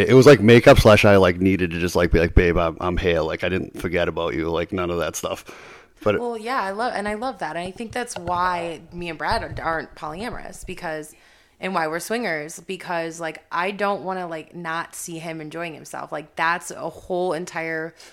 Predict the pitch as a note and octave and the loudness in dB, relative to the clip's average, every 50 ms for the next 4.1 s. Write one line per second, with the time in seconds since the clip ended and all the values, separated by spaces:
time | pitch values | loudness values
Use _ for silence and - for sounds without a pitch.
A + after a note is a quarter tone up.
0 | _ _ _ _ - - - G3+ C4 D4+ C#4+ A3+ F3+ F3+ D3 C#3 C3 - F3 F3+ | _ _ _ _ -16 0 2 2 2 4 0 -2 -2 -4 -6 -6 -10 -10 -8 -8
1 | F#3+ F#3+ F#3 F#3 F#3 F#3 F3+ F3 F3 E3 F3 F#3+ G3 F3 E3+ D3 C#3+ - - F3 | -6 -4 -2 -2 -2 -2 -2 -4 -6 -8 -8 -8 -8 -8 -8 -10 -10 -10 -10 -10
2 | F3+ - - - - F#3+ F#3+ - G3+ F3 F3 F#3 F3+ F3 E3+ F3 F3+ G3 G#3+ G#3 | -10 -8 -8 -4 -4 -4 -4 -4 -10 -6 -6 -8 -8 -8 -10 -6 -4 -2 -2 -2
3 | E3 E3 D#3 - - E3+ C3+ C#3 - E3 D#3+ F3 F#3 D#3+ B2 A#2 A#2+ G#2+ G2+ F#2+ | -4 -6 -8 -8 -10 -10 -12 -10 -10 -10 -8 -8 -8 -10 -10 -10 -10 -12 -12 -14
4 | - | -16